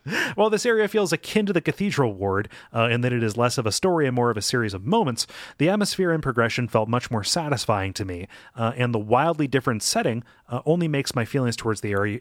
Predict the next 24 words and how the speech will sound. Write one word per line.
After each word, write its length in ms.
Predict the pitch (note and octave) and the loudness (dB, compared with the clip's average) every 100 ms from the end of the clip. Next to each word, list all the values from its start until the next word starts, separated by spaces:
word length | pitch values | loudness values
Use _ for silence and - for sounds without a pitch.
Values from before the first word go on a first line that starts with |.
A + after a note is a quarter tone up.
| - | -4
area 280 | A2 G#2+ G#2 | -2 -2 -2
more 200 | G#2+ G#2 | -2 -2
charitable." 600 | - - C#3 A2+ F2+ - _ _ _ - - - | -2 -2 0 0 -2 -12 _ _ _ -20 -20 -8
This 160 | - G#3+ | -2 0
could 280 | - C4+ G3+ | 2 2 2
be 100 | G#3 | 0
a 60 | C#3 | 0
spoiler, 440 | - D#3 G2+ - _ - | 2 2 0 -8 _ 0
but 140 | E3 D#3 | 2 4
from 280 | G#3 A3 | 4 4
our 120 | G#3 D3 | 2 0
masters 460 | C3 C3 - A#2+ | 0 0 0 0
of 80 | G#2+ | 0
knocking 420 | G#2+ A2 - A#2 | 2 2 2 0
you 80 | A2+ | 0
down 260 | G#2 G2 G2+ | 2 2 0
a 60 | |
peg, 340 | - - - - | -2 -6 -8 -8
feeling 280 | - A3+ A3 | 2 2 2
powerful 520 | - F3 F3+ - E3 | 0 2 2 2 0
after 200 | B2 - | 0 -2
defeating 360 | A2+ - C3+ B2+ | -2 0 0 0
the 80 | A2 | 0
shadows, 440 | A2 G2+ G2+ | 0 2 0